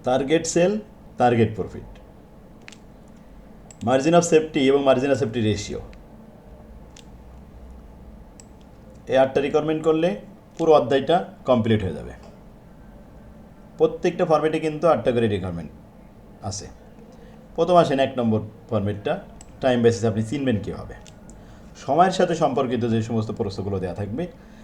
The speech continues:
যেমন দেওয়া রয়েছে এখানে দুই হাজার ষোলো সাল এবং সতেরো সাল। দুই হাজার সতেরো সালের বিক্রয় হয়েছিল দুই লাখ টাকা, যেখানে মুনাফা হয়েছিল বিশ হাজার টাকা।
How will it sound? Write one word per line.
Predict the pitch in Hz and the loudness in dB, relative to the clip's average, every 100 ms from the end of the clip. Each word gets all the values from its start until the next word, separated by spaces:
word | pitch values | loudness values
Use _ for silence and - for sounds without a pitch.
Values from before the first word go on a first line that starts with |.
| - | -4
যেমন | 156 180 170 | 2 4 6
দেওয়া | 160 | 8
রয়েছে | 156 156 147 | 8 6 2
এখানে | 131 123 90 - - - - - | 0 -2 -4 -14 -20 -20 -20 -6
দুই | 104 139 | 0 4
হাজার | 151 156 | 6 4
ষোলো | - 160 180 | 2 2 2
সাল | 196 180 | 2 2
এবং | 139 | 2
সতেরো | 113 113 95 | 0 -2 -2
সাল। | 82 - - - - - - - - - - - | -4 -12 -20 -20 -20 -20 -20 -20 -20 -20 -20 -6
দুই | 143 | 0
হাজার | 156 | 0
সতেরো | 254 190 180 | 0 0 0
সালের | 196 139 135 | 2 2 2
বিক্রয় | 135 143 151 | 0 4 6
হয়েছিল | 156 156 147 127 | 6 4 0 0
দুই | 135 | 2
লাখ | 147 151 - | 2 2 2
টাকা, | 165 185 | 0 0
যেখানে | 135 135 | 0 0
মুনাফা | 123 123 117 | 0 0 2
হয়েছিল | 117 110 117 | 2 2 0
বিশ | 98 95 | 0 -2
হাজার | 92 82 - | -8 -10 -14
টাকা। | 65 | -18